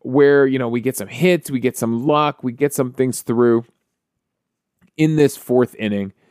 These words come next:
Uh, it starts with an Ahmed Rosario walk. Walk the leadoff hitter. You're probably gonna end up paying for it. Jose Ramirez then singles,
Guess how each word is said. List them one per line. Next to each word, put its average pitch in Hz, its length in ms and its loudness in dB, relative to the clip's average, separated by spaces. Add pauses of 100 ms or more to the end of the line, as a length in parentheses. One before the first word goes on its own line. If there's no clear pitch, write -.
(420)
Uh, 123 200 0
it 127 80 -4
starts - 400 -2
with 190 140 4
an 170 80 2
Ahmed 170 300 -2
Rosario 160 400 2
walk. 143 400 -2
Walk 117 300 -2
the 147 100 -2
leadoff 170 380 0
hitter. 135 200 2
You're 113 160 -2
probably 117 400 -2
gonna 143 160 0
end 151 160 -2
up 160 140 -6
paying 175 260 -2
for 110 300 0
it. 104 100 -6 (320)
Jose 165 260 4
Ramirez 165 600 2
then 139 160 0
singles, 139 680 -2